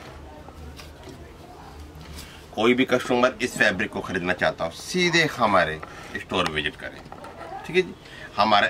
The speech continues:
स्टोर दिल्ली के अंदर, दिल्ली के अंदर मंगोलपुरी और मंगोलपुरी में कतरन मार्केट, कतरन मार्केट के अंदर दस नंबर गली में चार नंबर शॉप है हमारी, वहाँ से आके आप ले सकते हो इस माल को। ठीक है, पहला ऑप्शन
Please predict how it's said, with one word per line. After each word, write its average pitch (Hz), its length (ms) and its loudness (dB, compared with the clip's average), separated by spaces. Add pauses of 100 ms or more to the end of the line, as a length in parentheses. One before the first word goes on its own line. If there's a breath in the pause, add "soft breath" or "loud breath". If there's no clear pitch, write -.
स्टोर 101 280 -4
दिल्ली 98 320 2
के 110 120 0
अंदर, 113 240 0
दिल्ली 92 360 0
के 87 120 -4
अंदर 82 200 -4
मंगोलपुरी 98 580 -4
और 90 200 -4
मंगोलपुरी 87 460 -4
में 92 140 -4
कतरन 87 340 -4
मार्केट, - 380 -4 (460 loud breath)
कतरन 143 300 2
मार्केट 110 380 2
के 95 60 2
अंदर 95 260 0
दस 113 200 0
नंबर 104 300 2
गली 85 220 0
में 117 120 -2
चार 101 280 2
नंबर 80 280 -2
शॉप - 320 -6
है 71 60 -12
हमारी, - 340 -18 (1000)
वहाँ 95 160 4
से 95 160 -6
आके 80 240 0
आप - 120 -6 (220)
ले 76 100 -8
सकते - 300 -14
हो 82 80 -16
इस - 80 -20 (100)
माल 76 120 -8
को। - 140 -18 (260)
ठीक - 120 -20
है, 147 140 -10 (460)
पहला 143 240 6
ऑप्शन 101 280 -2